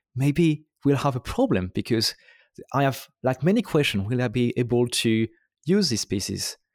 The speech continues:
or not? And if not, how can I continue to work on my softwares, for instance? And then, I mean, the Cybersecurity Act is not only for I O T and softwares and products. It's, the goal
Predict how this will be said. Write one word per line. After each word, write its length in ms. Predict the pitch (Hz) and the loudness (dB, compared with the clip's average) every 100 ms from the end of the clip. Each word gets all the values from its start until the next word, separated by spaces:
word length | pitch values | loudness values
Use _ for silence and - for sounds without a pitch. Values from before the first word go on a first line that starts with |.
| _ _ - | _ _ -6
or 160 | 101 | -2
not? 460 | 104 113 85 - - - | 0 0 -2 -4 -6 -4
And 140 | 110 | -2
if 160 | 110 - | -2 -2
not, 200 | 120 - | -2 -2
how 360 | - 135 135 - _ _ - | 0 0 0 -4 _ _ -8
can 160 | 123 | -2
I 300 | 117 113 113 - _ _ | 0 2 -2 -6 _ _
continue 320 | - 180 170 113 | -4 -2 -2 -2
to 180 | - | -2
work 320 | 98 101 95 - | -2 -2 -2 -4
on 160 | 101 | -2
my 140 | 98 95 | -2 -2
softwares, 580 | - 101 - 90 - | -2 -4 -6 -6 -6
for 140 | - 101 | -6 -6
instance? 500 | 98 - 90 - - - - - - _ | -4 -6 -4 -4 -6 -14 -18 -18 -18 _
And 280 | 127 127 131 - | 2 2 0 0
then, 300 | 143 139 139 - _ _ _ _ _ _ | 2 2 0 -4 _ _ _ _ _ _
I 40 | 156 | 0
mean, 220 | 165 - - | 0 0 -4
the 60 | |
Cybersecurity 600 | 147 196 233 190 156 139 | -2 2 4 4 2 2
Act 160 | 151 139 | 0 -2
is 120 | 123 - | -4 0
not 220 | 143 151 | 0 2
only 260 | 135 135 127 | 0 2 0
for 240 | - 113 107 | 0 0 2
I 140 | 110 | 2
O 60 | 107 | 2
T 220 | - 104 | 0 -2
and 120 | 101 | -2
softwares 540 | 98 120 107 - 101 95 | -2 -2 -4 -4 -4 -4
and 100 | 98 | -6
products. 600 | - 135 - - - - 117 | -2 -4 -4 -6 -6 -4 -4
It's, 320 | 113 - - _ - _ _ _ _ - | -2 -2 -6 _ -20 _ _ _ _ -18
the 100 | - _ _ _ _ - | -18 _ _ _ _ 0
goal 300 | 214 196 | 4 6